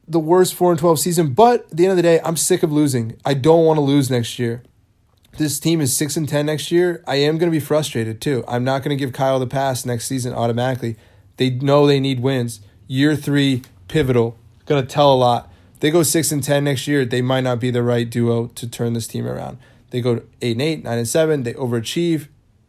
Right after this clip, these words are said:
they sneak into the playoffs. There's finally excitement. The fans are dying for the playoffs in San Francisco. If Kyle can deliver that in year three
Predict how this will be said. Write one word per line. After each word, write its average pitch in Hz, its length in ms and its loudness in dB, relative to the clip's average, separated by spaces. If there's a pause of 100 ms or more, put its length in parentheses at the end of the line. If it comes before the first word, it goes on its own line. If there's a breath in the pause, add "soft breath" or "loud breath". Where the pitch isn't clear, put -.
(100)
they 120 100 -8
sneak 120 260 -6
into 117 160 -2
the 113 60 -12
playoffs. 156 460 2 (240 soft breath)
There's 123 160 -6
finally 120 280 0
excitement. 147 500 0 (220 soft breath)
The 143 100 -2
fans 170 480 0 (100)
are 127 120 -4
dying 143 560 -2
for 135 160 -4
the 123 100 0
playoffs 120 600 0 (140)
in 123 100 -8
San 120 180 -2
Francisco. 120 520 -8 (420 soft breath)
If - 160 -16
Kyle 147 380 2
can 135 180 -4
deliver 127 520 0
that 143 320 2
in 120 140 -2
year 123 220 -2
three 120 420 -2